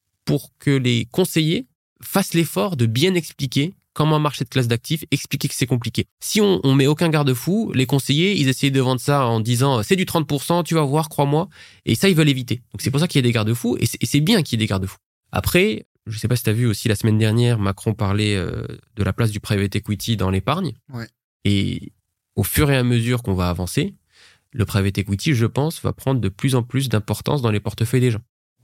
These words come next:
Speaker 1: À la fois parce que il y a une telle diversité de fonds aujourd'hui qu'on peut faire du private equity sans non plus prendre des risques inconsidérés, même des fois moins que la, le marché action pur, et aussi parce que c'est l'un des meilleurs moyens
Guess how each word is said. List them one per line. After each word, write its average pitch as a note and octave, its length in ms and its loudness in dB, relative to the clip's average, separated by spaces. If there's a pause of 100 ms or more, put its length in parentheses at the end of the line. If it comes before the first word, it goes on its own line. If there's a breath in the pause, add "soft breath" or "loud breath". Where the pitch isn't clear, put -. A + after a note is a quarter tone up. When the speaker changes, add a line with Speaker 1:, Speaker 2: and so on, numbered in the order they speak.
Speaker 1:
À C#3 80 0
la D3+ 120 2
fois C#3+ 340 0 (320)
parce G#2+ 320 -2
que A2 320 0 (320)
il G2+ 160 -6
y G#2 40 6
a G#2 40 6
une G#2 140 4
telle D3 200 4
diversité B2+ 480 2
de A2+ 120 2
fonds B2+ 220 2
aujourd'hui A#2 460 0 (640)
qu'on C3 200 2
peut D3+ 320 2 (200)
faire B2 220 0
du A#2 80 0
private A2+ 340 -2
equity A#2 500 -2 (480 soft breath)
sans - 280 0
non G#2+ 160 2
plus A#2+ 180 -2
prendre G#2+ 240 -2
des G2 140 0
risques G2+ 300 -4 (100)
inconsidérés, G2+ 600 -2 (380)
même G#2 220 2
des G2+ 100 2
fois G#2 180 0
moins A#2 260 4
que A#2+ 120 -4
la, F#2 360 -2
le D#2+ 140 -4
marché F#2 280 -2
action F#2 280 -2
pur, F3 260 -2 (360 loud breath)
et D3+ 100 6
aussi D#3 260 2
parce D3+ 160 0
que B2 100 0
c'est F#2 420 -2
l'un F#2+ 220 0
des G#2+ 140 2
meilleurs A2+ 320 4
moyens G#2+ 380 0